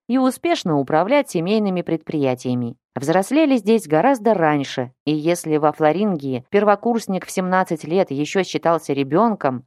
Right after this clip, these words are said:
то во Флоринге-Ротенволе – серьёзным молодым мужчиной. И вели себя они соответствующе. До того же Михеля вспомнить,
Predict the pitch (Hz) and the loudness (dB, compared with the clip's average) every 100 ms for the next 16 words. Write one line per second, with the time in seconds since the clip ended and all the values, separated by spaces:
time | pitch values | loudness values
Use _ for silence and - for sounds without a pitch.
0 | _ 160 151 147 - 156 180 165 147 139 | _ 2 2 2 0 2 2 2 0 0
1 | 139 127 143 139 143 226 247 160 127 _ | 0 -2 -2 0 2 2 2 0 -4 _
2 | - - 226 208 294 294 302 240 175 165 | -4 0 2 2 2 4 2 2 2 2
3 | 139 208 220 214 - 143 135 131 127 _ | 2 0 0 -2 -2 -2 -2 -4 -6 _
4 | _ 185 196 170 170 147 175 202 277 285 | _ 0 2 2 2 0 -2 -2 2 4
5 | 254 180 151 175 247 285 - 151 147 - | 4 2 0 0 0 0 0 0 0 -2
6 | 139 143 139 - 139 135 _ _ 135 160 | -2 -2 -2 -2 -2 -4 _ _ -2 2
7 | 160 170 175 170 170 - 226 160 - - | 4 4 2 0 -2 0 2 2 -2 -2
8 | 143 131 123 - | -2 -2 -6 -10